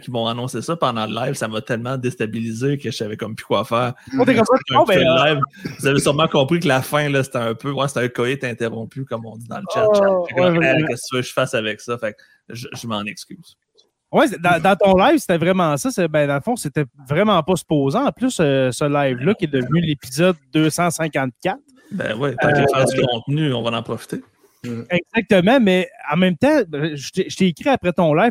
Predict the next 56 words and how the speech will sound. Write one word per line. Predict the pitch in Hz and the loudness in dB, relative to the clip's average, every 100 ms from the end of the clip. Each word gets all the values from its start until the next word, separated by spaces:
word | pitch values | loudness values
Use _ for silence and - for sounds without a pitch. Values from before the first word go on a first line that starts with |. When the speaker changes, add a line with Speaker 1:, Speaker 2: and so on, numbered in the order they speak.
| - | 0
Speaker 2:
pour | 151 | -2
te | 147 | 0
dire, « | 214 202 | 2 2
Hey | 151 143 | 0 0
Joe, | 202 185 | 0 0
j'ai | 147 | -2
failli, | - 170 190 202 _ - | -2 -2 -2 -10 _ -12
j'ai | 127 131 | -8 -6
failli | - 202 196 | 0 0 0
t'écrire | 196 143 156 180 - | -2 -4 -2 -4 -2
pour | 135 | -2
te | |
dire, | 156 175 - 139 | 0 -2 -4 -8
hey, | 147 | -6
laisse-moi | 156 147 175 170 | -4 -4 -2 0
rentrer | 151 131 - 147 | 0 -2 -6 -6
dans, | 131 127 127 | -6 -6 -6
dans | 120 | -8
le | 113 | -6
chat. » | 120 120 | -4 -2
Speaker 1:
T'a-, | 131 | 0
t'aurais | 120 131 123 | 0 0 -2
dû, | 117 139 - | -4 -4 -4
en | 131 120 | -4 -6
plus, | 147 175 - | -8 -8 -10
là, | 151 143 | -12 -10
t'sais. | 165 - _ - | -12 -16 _ -20
C'est | - - - | -20 -8 0
Speaker 2:
Ouais. | 180 | 2
Speaker 1:
ton, | 147 139 | 2 0
c'est | 220 | 2
ton | 254 254 | 2 2
pote | 170 180 151 | 0 -2 -4
aussi. | 131 190 - | -6 -6 -2
Ça | 120 | -2
aurait | 135 | 0
juste | 185 | -2
été | 165 135 | -2 -2
drôle | 135 175 | -2 -2
de | 120 | -2
te | |
voir | 131 135 | -2 -4
popper | - 123 156 160 | -2 -4 -4 -6
sans | 131 131 | -4 -4
que | |
je | 107 | -6
le | 101 | -6
sache, | - 127 - - | -6 -8 -10 -14
là, | |
t'sais. | - - 196 | -14 -2 4
Speaker 2:
Ouais, | 269 | 4
c'est | 262 208 | 4 0
ça. | - 415 - - - 381 233 - - | 0 0 2 0 0 -2 -6 -6 -4
<laughs> | 285 285 254 180 | -2 0 0 0
Mais | 202 220 214 165 185 - | 2 4 2 -2 -10 -10
je, | 180 | -8